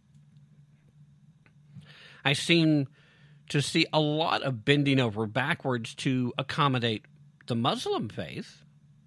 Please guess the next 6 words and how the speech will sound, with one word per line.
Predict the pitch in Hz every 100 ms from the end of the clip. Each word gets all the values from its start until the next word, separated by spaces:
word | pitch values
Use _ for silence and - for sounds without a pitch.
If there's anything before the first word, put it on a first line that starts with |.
| - - - - _ - - _ - - -
I | 180
mean, | 160 160
I'm | 151 143 120 -
just, | 98 - - _ - _ _ _ _ -
just | - 120 -
saying. | 151 220 165 113 247 160